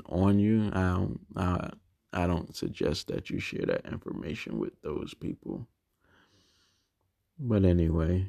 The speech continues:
you know, and that, of course, that goes along with Facebook. Everybody connected to each other, Facebook friends, and, you know, you're at work supposed to be doing your job, but your friends see that you posting on your Facebook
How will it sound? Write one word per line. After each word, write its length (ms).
you 120
know, 420
and 100
that, 200
of 180
course, 280
that 140
goes 300
along 300
with 200
Facebook. 580
Everybody 800
connected 640
to 120
each 140
other, 200
Facebook 640
friends, 640
and, 320
you 140
know, 140
you're 300
at 200
work 420
supposed 440
to 60
be 140
doing 420
your 160
job, 680
but 320
your 220
friends 480
see 180
that 300
you 400
posting 580
on 300
your 220
Facebook 580